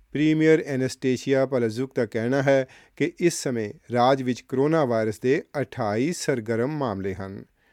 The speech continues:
ਉਹਨਾਂ ਨੇ ਰਾਜ ਨੂੰ ਸੁਰੱਖਿਅਤ ਰੱਖਣ ਲਈ ਸਰਹੱਦੀ ਪਾਬੰਦੀਆਂ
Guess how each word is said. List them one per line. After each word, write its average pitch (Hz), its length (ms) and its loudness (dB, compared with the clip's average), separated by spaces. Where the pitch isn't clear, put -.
ਉਹਨਾਂ 120 320 -2
ਨੇ 120 260 -2
ਰਾਜ 104 340 -2
ਨੂੰ 131 180 -2
ਸੁਰੱਖਿਅਤ 127 500 -4
ਰੱਖਣ 117 340 -6
ਲਈ 127 240 2
ਸਰਹੱਦੀ 127 520 0
ਪਾਬੰਦੀਆਂ 117 720 -2